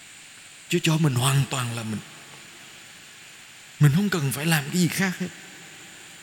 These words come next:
Nhưng mà mình đối, đối với tha nhân thì sao? Mình muốn họ theo ý mình. Mình muốn sở hữu họ,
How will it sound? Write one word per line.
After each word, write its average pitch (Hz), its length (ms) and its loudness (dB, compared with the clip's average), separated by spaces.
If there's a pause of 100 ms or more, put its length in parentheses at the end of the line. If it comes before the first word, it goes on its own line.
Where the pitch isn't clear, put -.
(1300)
Nhưng 151 180 6
mà 135 80 4
mình 123 260 0
đối, 160 220 2
đối 170 180 2
với 185 140 0
tha 151 180 0
nhân 151 280 2
thì 120 60 -4
sao? 139 280 2 (460)
Mình 117 160 -2
muốn 151 260 0
họ 123 260 -2
theo 131 140 0
ý 151 140 0
mình. 120 160 -4 (2000)
Mình 120 160 2
muốn 151 180 4
sở - 200 8
hữu 139 380 0
họ, 127 260 -4